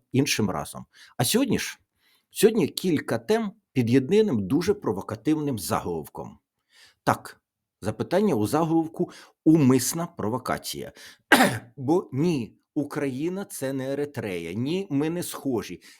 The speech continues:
Ні, я сам так не вважаю і використав цю жорстку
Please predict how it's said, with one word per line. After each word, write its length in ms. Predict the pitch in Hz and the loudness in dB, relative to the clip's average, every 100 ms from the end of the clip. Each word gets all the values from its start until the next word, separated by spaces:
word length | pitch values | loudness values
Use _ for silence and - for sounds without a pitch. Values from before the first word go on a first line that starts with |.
| - | -4
Ні, 380 | 156 196 151 - | 2 2 0 -4
я 240 | 107 131 | -8 -6
сам 480 | 113 - 135 180 185 _ | -6 -6 -4 -4 -8 _
так 280 | 123 - 104 | -6 -6 -6
не 180 | 107 | -4
вважаю 640 | 107 82 95 - 95 120 165 - - - | -4 -6 -8 -6 -6 -4 -6 -12 -12 -4
і 100 | 131 | 2
використав 580 | 170 170 110 - 98 | 2 2 -4 -4 -10
цю 120 | - 123 | -4 -4
жорстку 720 | 98 123 90 - - - | -2 -2 -2 -6 -16 -18